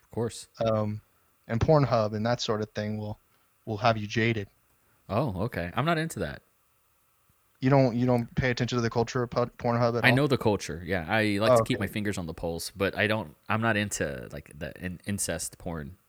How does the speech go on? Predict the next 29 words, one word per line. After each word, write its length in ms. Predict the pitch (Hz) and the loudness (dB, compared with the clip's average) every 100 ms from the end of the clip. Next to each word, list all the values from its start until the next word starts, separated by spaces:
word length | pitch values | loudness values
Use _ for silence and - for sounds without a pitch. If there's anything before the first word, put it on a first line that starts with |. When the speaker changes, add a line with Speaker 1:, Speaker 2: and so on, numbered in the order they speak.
| _ _ _ | _ _ _
Speaker 1:
at 100 | 87 | -8
all. 200 | 80 73 _ _ | -8 -10 _ _
Speaker 2:
Ah, 140 | 135 123 | 4 6
yeah. 220 | 120 113 | 8 6
Well, 140 | 117 135 | 6 6
that's 240 | 135 - | 4 4
the 60 | 113 | 0
only, 160 | 110 | 4
I 100 | 107 | 4
was 120 | 120 | 4
just, 180 | 110 107 - _ _ - | 0 -4 -6 _ _ -4
I 80 | 110 | -2
was 160 | 113 | 0
just 220 | 107 101 | -4 -4
joking. 380 | 110 104 98 98 | -2 -2 -2 -4
I 100 | 113 | -2
do, 200 | 120 135 113 | -2 -4 -2
I've 260 | 113 104 | -2 2
Speaker 1:
Me 120 | 143 147 | 6 6
Speaker 2:
watched 120 | 180 | 8
Speaker 1:
too. 280 | 143 160 107 | 8 8 8
Speaker 2:
it. 760 | 151 156 139 156 139 139 131 127 - | 6 6 6 4 4 2 0 -4 -10
Speaker 1:
<laughs> 100 | - | -6
Just 200 | 117 - | -4 2
kidding. 340 | 131 110 104 - _ _ _ _ - - | 2 2 -2 -8 _ _ _ _ -20 -20
I'm 60 | - | 0
totally 400 | 147 139 131 135 | 6 6 6 2
into 320 | 139 123 101 | 0 0 0
it. 200 | 90 82 | 0 -2